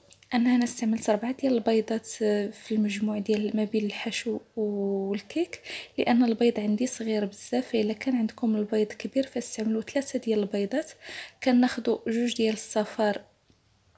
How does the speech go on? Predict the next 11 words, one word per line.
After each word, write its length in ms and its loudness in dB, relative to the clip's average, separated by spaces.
آه، 140 6
بياض 440 4
البيض 360 0
اللي 120 -2
كنطلعوه 540 0
على 220 0
هذا 100 0
الشكل. 440 0
وبالنسبه 680 2
للكيك 440 -2
كنستعملوا، 760 0